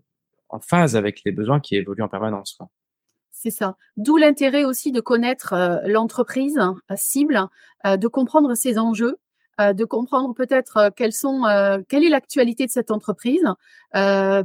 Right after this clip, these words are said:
Speaker 2: de façon à pouvoir rappeler aux recruteurs, euh, qu'aujourd'hui, l'agilité est une, un soft skills, euh, très demandé, euh, l'agilité, l'adaptabilité, euh, et, euh, de plus en plus, les entreprises, euh, organisent,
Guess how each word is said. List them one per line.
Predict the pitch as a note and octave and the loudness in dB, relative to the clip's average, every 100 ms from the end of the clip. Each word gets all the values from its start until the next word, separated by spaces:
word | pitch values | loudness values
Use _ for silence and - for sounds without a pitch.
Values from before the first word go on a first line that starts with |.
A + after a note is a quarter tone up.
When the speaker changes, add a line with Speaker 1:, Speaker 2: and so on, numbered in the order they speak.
| - | -2
Speaker 2:
de | G#3+ A#3 | -6 -2
façon | B3+ B3 D4+ | 0 2 2
à | D4+ A3+ | 2 -2
pouvoir | - A3+ C4+ C4+ - | -8 -4 -2 -2 -4
rappeler | G3+ C4+ D4 D4 C#4 C#4 B3+ | 0 0 2 2 0 -2 -6
aux | G3+ | -8
recruteurs, | G3+ A3+ - A3 A#3+ C#4+ B3+ F#3+ - - - | -4 -4 -4 -2 0 0 0 -6 -10 -20 -6
euh, | G3 G3 | 0 0
qu'aujourd'hui, | G3 C4 B3 A#3 A#3 C#4+ C#4+ | 0 0 2 2 0 0 2
l'agilité | G#3 A3 D4+ D#4+ D#4 D4+ - C4 - | 2 4 4 2 -2 -12 -14 -12 -12
est | F#3 - | -12 -6
une, | G#3 | -2
un | G3 F#3+ G3+ | 0 0 0
soft | C4+ - | -4 -4
skills, | C4+ A3+ D#3 | -6 -4 -4
euh, | D#3+ F#3+ F3+ | -2 -2 -4
très | - B3 | -4 0
demandé, | A#3+ A3+ G#3+ B3+ _ - - - | 2 2 0 -2 _ -20 -14 -4
euh, | G3 F#3+ | 0 2
l'agilité, | G#3 G#3+ A3+ A#3 A3+ C4+ - | 2 2 2 2 0 -2 0
l'adaptabilité, | G#3 G#3+ A#3 A#3+ A#3 A#3 A3+ C4 F4 _ _ - | 0 0 0 0 2 0 0 -4 -6 _ _ -4
euh, | G3+ G3+ G3+ G#3 - - | 0 2 0 -2 -4 0
et, | B3+ C4+ A#3 | 2 4 2
euh, | |
de | A3 G#3 | 0 -2
plus | - E4 | 0 4
en | D#4 | 4
plus, | D4 F4 | 4 0
les | B3+ A#3 | 0 0
entreprises, | B3 - A#3 C#4 D4+ C4 G3 - | -2 -4 -4 -2 0 0 -2 -2
euh, | G3+ F#3+ F#3+ F#3+ | -2 0 0 0
organisent, | - B3+ B3 C4 C4+ C#4+ | 0 0 0 2 2 0